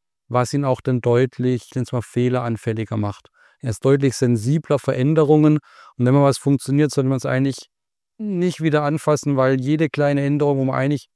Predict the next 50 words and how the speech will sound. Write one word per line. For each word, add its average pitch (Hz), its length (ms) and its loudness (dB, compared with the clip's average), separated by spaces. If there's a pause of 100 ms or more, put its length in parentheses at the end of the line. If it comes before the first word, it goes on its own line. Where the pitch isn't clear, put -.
(420)
zum 123 80 -2
Beispiel 135 300 2
bei 135 140 2
Google 156 300 0
Ads 147 280 -2
eine 147 80 -2
Optimierung 143 540 2
hinbekommt, 131 460 2
dass 127 80 2
es 120 100 -4
noch 127 120 0
ein 123 60 0
bisschen 120 280 -2
besser 131 240 2
läuft, 120 340 2 (400)
führt 127 180 -2
bei 131 100 0
Microsoft 123 460 0
Ads, 123 220 -4
dass 123 160 -4
die 123 100 -8
Kampagne 120 460 0
komplett 113 460 -2 (560)
abschmiert, 135 800 0
dass 117 80 -2
sie 123 80 0
gar 117 220 0
nicht 131 160 0
mehr 127 100 0
funktioniert 123 580 0
und 117 80 2
am 117 80 0
Ende 117 380 0
denkt, 117 340 0
„Toll, 120 220 4
jetzt 113 100 0
muss 120 120 0
ich 113 60 2
wieder 117 120 2
von 110 100 0
vorne 127 240 0
anfangen“, 123 420 2 (520)
und 120 80 -2
verschiedene 127 580 0
Ansätze 120 400 -2
testen, 131 420 0
um 120 140 2
mit 120 120 2
der 117 120 2
Hoffnung, 139 480 4